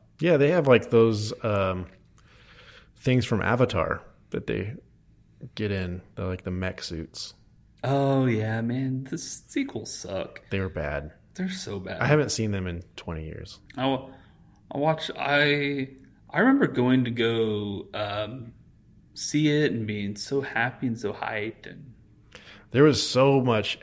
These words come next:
Speaker 1: exposition in those movies.
Speaker 2: I'm a fan of exposition.
Speaker 1: Like, additional layers upon layers upon layers of, like, here's a bunch of other stuff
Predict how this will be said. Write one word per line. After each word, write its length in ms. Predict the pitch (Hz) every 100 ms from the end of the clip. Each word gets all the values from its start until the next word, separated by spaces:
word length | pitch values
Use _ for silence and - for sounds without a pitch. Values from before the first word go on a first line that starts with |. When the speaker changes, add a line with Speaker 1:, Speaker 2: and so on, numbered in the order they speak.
| -
Speaker 1:
exposition 960 | 104 - 101 92 95 - - 80 85 - - - - _ _ - _ _ - _ _ - - - _ -
in 160 | 113 95
those 200 | 87 82
movies. 500 | 82 80 87 - - - - _ _ _ _ -
Speaker 2:
I'm 180 | 196 311
a 60 |
fan 280 | 285 170 254
of 60 | 208
exposition. 320 | 113 - 98
Speaker 1:
Like, 280 | 135 139 -
additional 960 | 135 107 131 - 131 120 110 107 - - _ _ _
layers 720 | 123 107 117 117 113 104 98
upon 420 | - - 117 107 101
layers 680 | 104 107 104 101 95 90 -
upon 340 | - - 104 92
layers 500 | 92 101 98 92 87
of, 280 | 98 98 95
like, 160 | 92 -
here's 380 | - 175 170 123 - - -
a 40 |
bunch 420 | 98 - 120 117 110
of 100 | - -
other 260 | 104 104
stuff 460 | 98 - 92 82 -